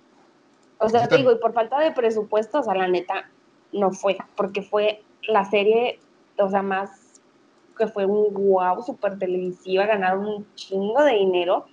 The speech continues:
Speaker 1: O sea, imagínate, para que fuera por H B O, o sea, que tuvieras que pa-, o sea, no manches, era como un pay-per-view, o sea, no manches. Es
Speaker 2: Sí,
Speaker 1: un
Speaker 2: o
Speaker 1: putero
Speaker 2: sea,
Speaker 1: de
Speaker 2: de
Speaker 1: dinero.
Speaker 2: plano.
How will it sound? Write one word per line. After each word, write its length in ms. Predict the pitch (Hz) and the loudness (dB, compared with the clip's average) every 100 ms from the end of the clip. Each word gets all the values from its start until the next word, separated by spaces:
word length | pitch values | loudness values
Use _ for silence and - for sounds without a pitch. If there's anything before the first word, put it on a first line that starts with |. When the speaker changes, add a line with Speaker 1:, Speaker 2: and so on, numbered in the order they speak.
| _ | _
Speaker 1:
O 80 | - | 0
sea, 100 | 208 | 2
imagínate, 460 | 208 196 208 208 196 | 2 2 0 0 0
para 220 | 196 190 | 0 0
que 80 | 190 | -2
fuera 260 | 196 214 | 2 2
por 140 | 233 208 | 2 2
H 280 | 190 190 - | 0 -4 -4
B 140 | 202 | -2
O, 60 | 185 | -2
o 40 | |
sea, 100 | 180 | -2
que 100 | 170 | -6
tuvieras 400 | 180 175 175 180 | -4 0 0 0
que 100 | - | -2
pa-, 160 | - 180 | -2 -2
o 60 | 190 | -2
sea, 100 | 190 | -2
no 100 | 196 | -2
manches, 320 | 190 180 185 | -2 -4 -4
era 320 | 185 202 240 | 2 4 4
como 180 | 240 214 | 0 0
un 80 | 190 | 0
pay-per-view, 600 | 196 196 196 208 196 190 180 _ _ | 0 0 2 0 2 0 -2 _ _
o 120 | 185 | -2
sea, 160 | 180 165 | -2 0
no 140 | 180 | 0
manches. 240 | 185 170 - _ _ _ _ _ - | 0 -2 -6 _ _ _ _ _ 0
Es 40 | |
Speaker 2:
Sí, 60 | 170 | 4
Speaker 1:
un 60 | 156 | 4
Speaker 2:
o 20 | |
Speaker 1:
putero 40 | 143 220 | 4 6
Speaker 2:
sea, 40 | |
Speaker 1:
de 60 | 226 | 6
Speaker 2:
de 60 | 180 | 4
Speaker 1:
dinero. 180 | 165 120 | -2 -6
Speaker 2:
plano. 180 | 131 | -10